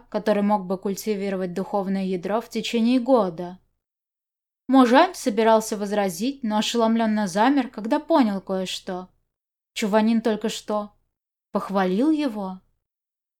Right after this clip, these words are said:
Осознание этого заставило его сердце биться быстрее, и он уставился на Чуванина с открытым ртом.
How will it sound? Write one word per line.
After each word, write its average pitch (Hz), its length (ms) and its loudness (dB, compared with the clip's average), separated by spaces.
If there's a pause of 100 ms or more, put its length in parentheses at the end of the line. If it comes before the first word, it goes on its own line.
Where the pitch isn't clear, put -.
(160)
Осознание 254 680 4
этого 262 440 0
заставило 214 540 -2
его 202 160 -6
сердце 254 480 -2
биться 220 320 -4
быстрее, 220 680 -2 (440)
и 247 60 -2
он 247 160 4
уставился 277 600 2
на 220 140 -2
Чуванина 220 560 2
с 277 100 -6
открытым 262 480 0
ртом. 233 540 -2